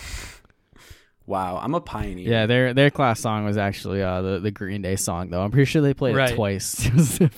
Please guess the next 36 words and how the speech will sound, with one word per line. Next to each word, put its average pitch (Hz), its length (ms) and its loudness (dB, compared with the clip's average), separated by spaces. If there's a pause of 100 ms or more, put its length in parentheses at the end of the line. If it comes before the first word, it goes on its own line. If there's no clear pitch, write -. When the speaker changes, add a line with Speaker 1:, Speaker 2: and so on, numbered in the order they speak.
(140)
Speaker 2:
bit. - 180 -2 (300)
It 220 80 -2
was 202 140 2
like, 220 160 2
you, 196 100 2
you 185 140 2
see 220 160 -2
that, 196 160 2
you're 160 80 2
like, 170 160 0
"All 226 80 -2
right, 147 120 -2
this 156 140 -4
is 175 140 -4
why, 139 300 -2
like, 131 180 -2
they 135 160 -2
told 135 240 -4
us 127 100 -8
not 139 200 -6
to 147 60 -8
do 208 180 -6
it. 78 160 -6
Like, 98 140 -8
this 120 200 -8
is 123 240 -8
kinda, 117 360 -6 (140)
kinda 120 240 -6
weird 123 240 -4
that 104 120 -12
they're 101 180 -10
replaying 107 480 -10
it 76 60 -12
now 92 260 -6
just 110 220 -10
to, 104 200 -6